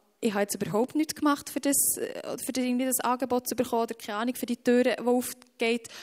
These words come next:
aber das ist einfach Gott, der mich wie neu weiter führen will.“ ich habe das mehrmals immer wieder dürfen erleben, dass, dass Gott mich wie in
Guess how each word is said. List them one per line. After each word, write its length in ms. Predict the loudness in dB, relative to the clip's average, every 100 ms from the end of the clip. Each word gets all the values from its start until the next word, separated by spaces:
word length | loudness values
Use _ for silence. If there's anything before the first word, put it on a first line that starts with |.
| -4
aber 140 | -2
das 100 | 0
ist 160 | 0 0
einfach 180 | -2 2
Gott, 300 | 2 2 0
der 140 | 2
mich 240 | 2 0 -2
wie 240 | -2 -4 -8 -20 _ _
neu 400 | -4 0 0 -2 -6
weiter 360 | -6 -4 -4 -4 -4
führen 400 | -2 0 -2 -8
will.“ 140 | -18 _ _ _ -20 -20 -20 -20 -20 _ 2
ich 60 | 4
habe 120 | 4
das 200 | 2 0 -8 0
mehrmals 520 | 4 6 6 4 4 4
immer 200 | 4 4
wieder 180 | 2 2
dürfen 360 | 2 2 0
erleben, 540 | 0 2 2 2 2 0 -8 -20 -20 _
dass, 120 | 4 4 4 -4 _ _ _ _ _ _ 0
dass 120 | 2 6
Gott 280 | 6 6 4
mich 220 | 4 6
wie 180 | 6 4
in 420 | 2 -2 -2 -2